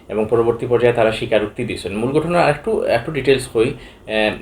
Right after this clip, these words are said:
ইনোর মাঝে আমি যে দুইজন ভাই যাইতে আসলা, যে তরুণ যাই, তারা নামও কইরাম না, প্লাস হইল যে বাবা যে তার নামও কইরাম না। একজন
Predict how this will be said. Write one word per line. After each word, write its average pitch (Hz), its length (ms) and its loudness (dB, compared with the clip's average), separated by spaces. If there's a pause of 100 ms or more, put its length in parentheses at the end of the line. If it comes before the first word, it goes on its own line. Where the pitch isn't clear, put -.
(300)
ইনোর 143 200 -2
মাঝে 151 260 4
আমি 147 160 4
যে 139 400 6 (280)
দুইজন 127 340 0
ভাই 127 200 6
যাইতে 117 320 2
আসলা, 117 320 2
যে 95 120 -6
তরুণ 107 220 -2
যাই, 107 100 2
তারা 110 220 2
নামও 113 320 2
কইরাম 107 320 2
না, 107 260 -2 (280)
প্লাস 107 320 0
হইল 107 360 4 (440)
যে 110 400 4 (220)
বাবা 104 520 4
যে 107 360 2
তার 120 160 2 (200)
নামও 101 300 0
কইরাম 90 380 -2
না। 87 100 -12 (520)
একজন 156 380 2